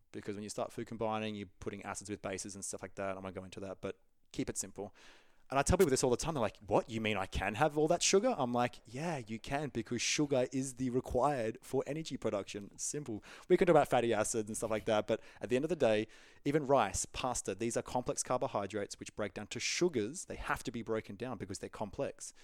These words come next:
to even be able to be used. Same as the protein myth, right? We cannot use protein. We need to break it down to what's known as the polypeptide, which is like a, a first breakdown stage, and then into the individual amino acid before we can even use it. So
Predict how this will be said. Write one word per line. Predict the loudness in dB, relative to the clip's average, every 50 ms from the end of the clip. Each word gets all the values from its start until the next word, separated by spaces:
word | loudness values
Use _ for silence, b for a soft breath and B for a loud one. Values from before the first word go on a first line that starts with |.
| b b
to | b -2
even | 0 0 0 0
be | 0 0
able | 2 2 0
to | -2 -6
be | -10
used. | -8 -6 -6 -8 -8 -10 B B B
Same | B 0 0 0
as | 0
the | -4
protein | -4 0 0 0 0 0 -2 -6
myth, | -10 -12 -14 -16 -10
right? | -8 -8 -8 -6 -6
We | -8
cannot | -4 -2 -2 -2 0 0 -2 -2 -4 -4
use | -6 -10 -10
protein. | -8 -6 -6 -6 -6 -6 -10 -12 -14 -12 -10
We | -8 -8 -6
need | -6 -6 -6 -6 -4 -2
to | -2 -2
break | 0 0 -2 -2 -2
it | -4 -6
down | -4 -4 -4 -4 -6 -8 -12 B B B B B B
to | -6
what's | -4 -2
known | -2
as | -4 -4
the | -4
polypeptide, | -2 0 0 0 0 0 0 0 0 0 0 0 2 2 2
which | 0 -2
is | -2 0
like | 0 0 0 2
a, | 0 0 0 0
a | -2 -6
first | -4 0 2 2 2 2 -2 -6 _ _ -16 -14 -4 2
breakdown | 2 2 4 2 0 -2 -2
stage, | 0 0 2 2 2 0 -2 -6 B B B B B B B B
and | -2 0
then | 0 0
into | 0 -2 -4 -4
the | -4 -4
individual | -4 -4 -4 -4 -2 -2 -4 -4
amino | -4 -6 -8 -8 -8
acid | -8 -8 -8 -10 -8 -8
before | -8 -6 -2 0 0
we | 0 0
can | 0 -2 -8 -8 _
even | -6 -6 -4 -4 -4 -4
use | -4 -4 -6 -6
it. | -8 -12 -14 _ B B B B B B B B B B B B B
So | 2 4 6 6 6 6 4 0